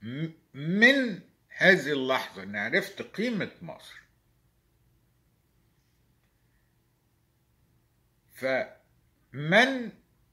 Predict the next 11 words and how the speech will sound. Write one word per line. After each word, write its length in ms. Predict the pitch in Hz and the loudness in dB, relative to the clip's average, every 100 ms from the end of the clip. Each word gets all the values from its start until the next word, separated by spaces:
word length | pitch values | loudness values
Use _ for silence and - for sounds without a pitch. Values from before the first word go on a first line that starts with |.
| _ _ _ _ _ _ _ | _ _ _ _ _ _ _
يشتم 720 | 151 202 202 - - 135 131 | 6 10 10 6 -4 -6 -4
مصر؟ 420 | 135 135 - - 120 | -2 -2 -2 -8 -8
من، 360 | 123 123 110 - _ _ _ _ | -6 -8 -8 -14 _ _ _ _
ليه؟ 440 | 110 165 147 - - _ _ _ _ _ _ _ - - | 0 2 2 -4 -18 _ _ _ _ _ _ _ -20 -12
وليه 360 | 143 180 277 359 | 0 2 4 4
الناس 240 | 285 285 | 6 6
دايمًا 280 | 247 254 240 | 8 6 6
منتظرة 680 | 196 180 175 - 226 190 165 | 4 2 2 4 4 6 4
إن 340 | 156 165 160 | 4 2 2
المهاجر 960 | 156 151 151 131 190 214 196 202 185 - - - _ _ _ _ _ _ _ - | 0 0 -2 6 10 12 10 6 4 -2 -14 -20 _ _ _ _ _ _ _ -10
يكون، 600 | 135 - 190 208 185 | -6 0 4 4 2